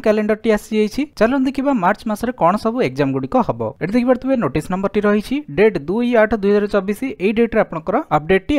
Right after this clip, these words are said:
ଆସିଛି। ସବଜେକ୍ଟ ଦେଖିପାରୁଥିବେ, schedule of requirement examination to be conducted during the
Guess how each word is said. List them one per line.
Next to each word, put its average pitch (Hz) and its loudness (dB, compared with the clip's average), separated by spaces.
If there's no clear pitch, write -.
ଆସିଛି। - -8
ସବଜେକ୍ଟ 185 2
ଦେଖିପାରୁଥିବେ, 202 -2
schedule 208 2
of 170 2
requirement 214 0
examination 135 -2
to 151 -6
be 131 -4
conducted 233 0
during 156 0
the 170 2